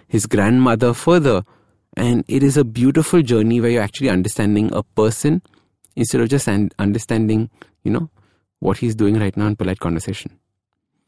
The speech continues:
The next is, imagine asking somebody, maybe not as your first three questions when you meet them,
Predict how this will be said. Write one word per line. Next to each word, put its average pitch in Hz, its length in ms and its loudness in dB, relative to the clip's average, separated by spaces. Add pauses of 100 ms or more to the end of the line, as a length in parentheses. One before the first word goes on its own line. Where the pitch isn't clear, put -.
(160)
The 135 60 2
next - 260 2
is, 156 200 0 (1300)
imagine 147 560 4
asking 123 400 0
somebody, 85 540 -4 (600)
maybe 107 300 0
not 120 240 0
as 117 140 0
your 117 80 0
first - 320 -2
three 92 180 -4
questions 80 480 -4
when 82 80 0
you 80 80 2
meet 76 260 -2
them, 90 200 -4